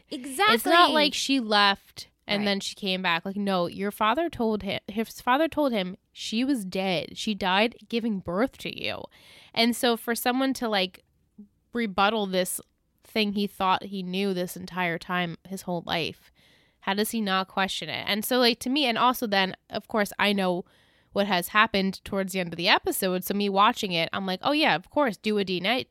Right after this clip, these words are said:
Speaker 2: D N A test because we don't know who the hell she is now."
Speaker 1: Right.
Speaker 2: But
Speaker 1: And even Jack,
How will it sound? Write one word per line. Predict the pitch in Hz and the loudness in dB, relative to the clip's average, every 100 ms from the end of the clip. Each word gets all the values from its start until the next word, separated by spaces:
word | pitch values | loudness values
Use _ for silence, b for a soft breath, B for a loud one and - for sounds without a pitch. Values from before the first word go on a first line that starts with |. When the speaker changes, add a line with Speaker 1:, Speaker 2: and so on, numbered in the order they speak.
| 190 | -12
Speaker 2:
D | 185 | -6
N | 180 | 0
A | 254 | 0
test | - 175 - | 0 -4 -6
because | 196 196 | -8 -4
we | 190 | -2
don't | 202 | -2
know | 185 | -2
who | 190 | -4
the | 190 | -2
hell | 202 | -4
she | 202 165 | -4 -4
is | 165 | -6
now." | 170 226 240 - 226 - - | -2 0 0 -2 -4 -8 -16
Speaker 1:
Right. | 185 180 175 175 _ _ _ - | -14 -14 -14 -18 _ _ _ 0
Speaker 2:
But | 196 185 180 - | 2 4 2 0
Speaker 1:
And | 262 | -6
even | 233 277 277 233 | -2 -2 0 -2
Jack, | 214 202 185 185 | 2 2 2 -2